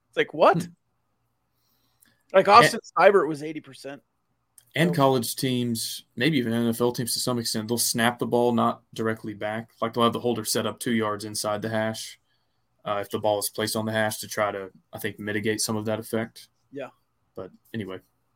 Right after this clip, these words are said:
Speaker 1: How often do you think about the Roman Empire?
Speaker 2: I was asked this at work, and apparently this is a TikTok trend.
Speaker 1: Yeah.
Speaker 2: I, I said once a month, and it got this, like, huge react. They were like, "What?" And I,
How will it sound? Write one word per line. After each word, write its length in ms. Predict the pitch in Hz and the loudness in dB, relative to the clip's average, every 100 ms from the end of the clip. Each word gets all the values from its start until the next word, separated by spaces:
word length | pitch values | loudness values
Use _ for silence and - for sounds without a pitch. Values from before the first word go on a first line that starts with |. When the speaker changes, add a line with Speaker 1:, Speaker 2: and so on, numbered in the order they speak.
| _ _ _ _ _ _ _ _ _ _ _ | _ _ _ _ _ _ _ _ _ _ _
Speaker 1:
How 180 | 196 208 | 8 10
often 260 | 214 220 | 10 6
do 60 | 196 | -6
you 80 | 185 | -6
think 180 | 196 190 | -2 2
about 220 | 185 170 | 2 0
the 60 | |
Roman 320 | 156 175 175 160 | -6 -6 -8 -12
Empire? 420 | 160 139 73 - _ _ _ _ _ _ _ _ _ _ _ | -12 -14 -14 -18 _ _ _ _ _ _ _ _ _ _ _
Speaker 2:
I 80 | - | 6
was 140 | 226 | 10
asked 200 | 143 165 170 | 10 8 6
this 160 | - | 4
at 100 | 123 | 4
work, 220 | 120 131 | 6 4
and 80 | 113 | 2
apparently 220 | 120 139 | 0 0
this 160 | 123 120 | 0 0
is 100 | 113 | -2
a 140 | 110 110 | -2 -4
TikTok 500 | - 131 - 127 127 | -4 -4 0 0 0
trend. 480 | - 131 131 135 - _ _ | -8 -6 -8 -12 -18 _ _
Speaker 1:
Yeah. 160 | 147 120 - _ _ | -16 -16 -18 _ _
Speaker 2:
I, 220 | 113 117 113 | 4 4 6
I 80 | 147 | 2
said 220 | 147 220 | 6 4
once 320 | 127 131 139 | 4 0 2
a 60 | 131 | 0
month, 540 | 113 113 139 - - - _ _ | 2 0 0 -6 -18 -20 _ _
and 240 | - 120 117 | -2 2 2
it 60 | |
got 200 | 117 127 | 2 2
this, 180 | 123 117 | 2 -2
like, 200 | 110 110 | -2 -4
huge 340 | - 135 127 123 | -6 -6 -4 2
react. 320 | 120 110 117 | 2 4 2
They 80 | 123 | 2
were 100 | 120 | 2
like, 220 | 110 113 | 0 -2
"What?" 440 | 156 277 320 277 - - _ _ _ - | 0 2 2 -2 -6 -16 _ _ _ -8
And 80 | |
I, 80 | 139 | -6